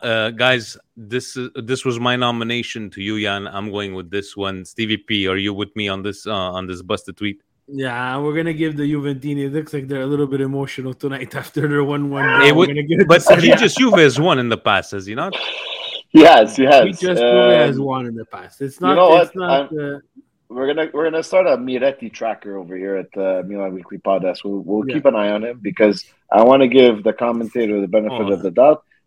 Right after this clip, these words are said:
Speaker 3: And I do understand, like, like you were saying,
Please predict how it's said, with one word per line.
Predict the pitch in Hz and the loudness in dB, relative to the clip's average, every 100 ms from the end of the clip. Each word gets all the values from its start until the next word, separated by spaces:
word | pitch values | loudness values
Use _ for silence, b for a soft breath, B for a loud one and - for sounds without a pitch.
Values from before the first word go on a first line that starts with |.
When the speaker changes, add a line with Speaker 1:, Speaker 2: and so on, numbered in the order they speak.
| - | -2
Speaker 3:
And | 113 | 4
I | 120 | 4
do | 117 135 175 165 | 2 2 6 6
understand, | 143 131 - 123 120 | 4 -2 0 0 0
like, | 110 - | -2 -4
like | 113 113 | -8 -8
you | 123 | -6
were | 107 | -8
saying, | - 104 101 | -8 -10 -10